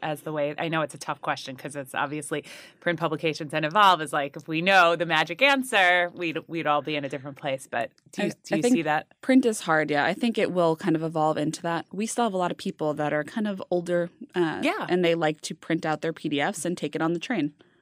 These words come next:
Speaker 1: Absolutely.
Speaker 2: You know, you could ask my parents. My parents still read the paper and they take it on the bus every single day,
Speaker 1: Yep.
Speaker 2: and that's how they consume, whereas I'm sitting with my little mini iPad and I read the Wall Street Journal every day.
Speaker 1: Well,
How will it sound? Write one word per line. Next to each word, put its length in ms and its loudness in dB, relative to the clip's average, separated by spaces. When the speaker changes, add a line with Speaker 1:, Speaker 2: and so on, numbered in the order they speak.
Speaker 1:
Absolutely. 500 0
Speaker 2:
You 60 2
know, 60 2
you 120 -2
could 120 0
ask 200 0
my 120 -2
parents. 340 -2
My 100 -2
parents 300 0
still 320 0
read 180 -2
the 60 -4
paper 340 0
and 100 -2
they 60 -2
take 220 -4
it 80 -2
on 80 0
the 80 -2
bus 280 -4
every 200 -2
single 320 -2
day, 160 0
Speaker 1:
Yep. 100 6
Speaker 2:
and 80 4
that's 220 -4
how 120 -2
they 120 -2
consume, 480 -2
whereas 320 0
I'm 160 -2
sitting 340 -2
with 140 -4
my 140 -2
little 200 -2
mini 280 4
iPad 420 -4
and 120 -2
I 40 -2
read 240 -4
the 40 -4
Wall 140 0
Street 220 -6
Journal 280 -4
every 200 -6
day. 20 -2
Speaker 1:
Well, 340 0